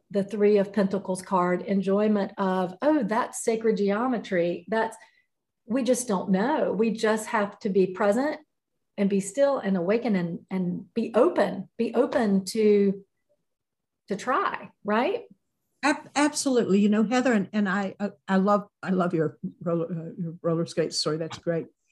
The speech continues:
Speaker 2: A-, and, and I absolutely agree with you. But one thing I might recommend that dramatically changed my life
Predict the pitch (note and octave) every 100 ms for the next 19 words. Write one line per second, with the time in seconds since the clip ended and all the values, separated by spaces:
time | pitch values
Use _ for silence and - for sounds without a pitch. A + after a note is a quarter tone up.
0 | _ _ - F#3+ - - G3+ G3 G#3 G3
1 | G3 G#3+ G#3+ - G3 F#3 F3+ F3 F#3 G#3
2 | G3 F3+ - D#3+ F3 - F#3+ G3 A#3+ C#4+
3 | C4 - _ - A#3+ A3+ G3 F#3+ F3+ E3+
4 | D#3+ - C#3 A2 B2+ _ _ _ _ _
5 | _ _ F#3 F3 - _ _ _ _ _
6 | - E3 F#3 F3 F#3+ F#3+ E3+ B2+ - -
7 | _ _ - - F3 F3 F3+ D#3+ D#3 F#3
8 | -